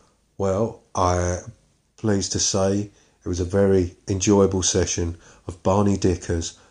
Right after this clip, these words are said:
League of Eternal Guardians, a setting that utilises his D six counterpoint system.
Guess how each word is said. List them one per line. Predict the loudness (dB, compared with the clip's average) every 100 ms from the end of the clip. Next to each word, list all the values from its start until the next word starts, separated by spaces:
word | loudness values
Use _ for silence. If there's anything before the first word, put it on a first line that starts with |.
| _
League | -4 0 0 -2 -6
of | -6
Eternal | -4 -2 -2 0 -2
Guardians, | 0 0 2 4 4 4 0 -8 -14 _ _ _ _ _
a | -6
setting | -2 0 0 -2 0 0 -2 -8 _ _ _ _
that | -8 -6 -4
utilises | 0 2 2 0 0 2 4 2 2 0 -2 -8 _ _
his | 0 0 -2 -8 _ _ _ _ _
D | -2 -2
six | -2 -2 -4 -8 -10
counterpoint | -2 0 0 -4 -2 -2 -2
system. | 0 0 0 0 -2 -2